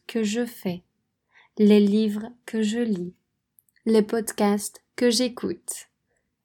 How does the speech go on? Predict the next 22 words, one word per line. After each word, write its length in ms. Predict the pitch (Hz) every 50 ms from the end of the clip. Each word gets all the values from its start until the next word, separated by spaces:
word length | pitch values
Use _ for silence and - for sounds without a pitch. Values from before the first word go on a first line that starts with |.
| _ -
les 160 | 208 208 214
films 560 | 214 - - - 226 233 226 220 226 - - - -
que 120 | - 233 226
je 140 | 214 208 226
regarde, 680 | 226 220 233 240 208 202 185 165 170 175 180 180 175 - _ _ _ _ _ _ _ _ _ _ _ _ -
et 160 | 240 233 233
cetera. 600 | - - 240 226 208 - - 185 170 - - - _ _ _ _ _ _ _ _ _ _ _ _ _ _ _ _ _ _ _ _ - - _ _ _ _ _ _ _ -
L'une 500 | 220 214 214 220 262 311 330 302 254 - -
des 340 | 214 185 208 196 185 180 233
expériences 920 | 254 262 - - - - 208 196 190 180 175 175 202 220 - - - - _ _ _ _ _ _ _ -
qui 200 | - - 240 -
a 180 | - 202 202 - -
eu 280 | 233 247 254 247 - - -
le 260 | 214 214 214 208 202
plus 560 | 208 - - 247 262 285 285 277 - - -
d'influence 880 | 190 185 240 247 240 240 - - 240 233 208 196 202 214 220 - - -
sur 300 | - - - - 214 202
moi, 300 | 202 190 185 180 190 - _ _ _ _ _ _ _ _ _ _ _ _ _ _ _
ce 260 | - - - - 247
sont 440 | 233 220 - - - 240 247 269 - _ _ -
les 220 | 208 208 214 220
voyages. 880 | 208 202 196 180 175 175 180 - - - 214 214 - - - - - _